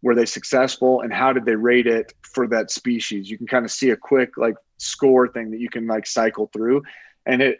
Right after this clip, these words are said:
it, it'll show all the recent activity of people that have been in there recently. So you can go like, "Man, this is, this," and the other thing is it shows some statistics, which is another part of, like,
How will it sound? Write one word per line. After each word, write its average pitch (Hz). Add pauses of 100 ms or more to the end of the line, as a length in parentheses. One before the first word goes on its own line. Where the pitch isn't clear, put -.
(120)
it, -
it'll 127
show 131
all 139
the 135
recent 127
activity 110 (560)
of 120
people 123
that 113
have 110
been 117
in 113
there 107
recently. 104
So -
you 123
can 127
go 120
like, 117
"Man, 131 (260)
this 143
is, 143
this," 147 (260)
and 156
the 151
other 170
thing 175
is 160
it 135
shows 143
some 123
statistics, 120 (1200)
which 123
is 120
another 117
part 117
of, 110
like, 107